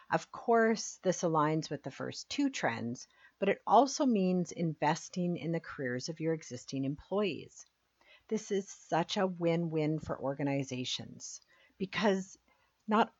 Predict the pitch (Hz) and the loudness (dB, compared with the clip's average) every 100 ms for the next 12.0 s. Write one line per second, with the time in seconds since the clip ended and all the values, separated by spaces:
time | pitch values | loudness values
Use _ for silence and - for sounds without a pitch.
0 | - 226 247 269 269 254 240 214 190 160 | 0 6 8 8 8 4 2 4 2 2
1 | 165 165 - 151 - - - 160 156 175 | 2 2 0 -6 -4 -4 0 0 2 2
2 | 214 220 214 208 - 180 156 151 _ _ | 4 4 2 0 -4 2 2 2 _ _
3 | - - 170 - 202 175 151 127 - - | -14 -4 -4 0 0 2 0 -2 -8 -6
4 | 302 370 349 165 127 120 127 _ _ _ | 0 0 2 2 0 -2 -6 _ _ _
5 | _ _ 220 220 - - 226 - - 180 | _ _ -2 -2 -2 2 2 2 0 4
6 | 196 226 - 175 151 151 165 160 151 143 | 6 4 2 4 4 4 0 0 2 2
7 | - - 202 185 127 123 131 147 196 - | -2 -4 -4 0 0 2 -2 0 -2 -2
8 | - 117 120 147 202 247 285 - - - | -8 -8 -6 -6 0 2 2 -2 -12 -12
9 | - - _ _ _ _ - 196 190 208 | -20 -20 _ _ _ _ -2 4 6 6
10 | 247 240 220 220 208 196 - 165 - - | 6 4 2 2 0 2 0 -2 -4 -2
11 | 180 - 156 - 143 156 160 165 170 | -2 -2 -4 -2 -2 0 2 0 -2